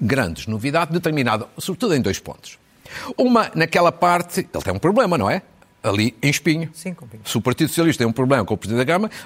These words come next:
Speaker 1: Luís Montenegro tem um problema, não sabe ainda, não sabe ainda a dimensão do problema, com o seu deputado Pinto Moreira, que é o antigo, antigo Presidente da Câmara.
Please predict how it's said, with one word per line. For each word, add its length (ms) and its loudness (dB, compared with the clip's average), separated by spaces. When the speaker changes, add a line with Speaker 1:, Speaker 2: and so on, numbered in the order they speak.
Speaker 1:
Luís 160 0
Montenegro 500 0
tem 220 -4
um 80 -8
problema, 560 0
não 180 -14
sabe 340 -4
ainda, 440 -2
não 160 -18
sabe 280 -6
ainda 300 -2
a 360 -16
dimensão 400 -6
do 80 -4
problema, 360 -2
com 280 -6
o 80 -6
seu 180 -4
deputado 720 -4
Pinto 240 -2
Moreira, 300 -8
que 120 -8
é 40 -2
o 160 -4
antigo, 280 -6
antigo 260 -6
Presidente 200 -8
da 80 -4
Câmara. 180 -12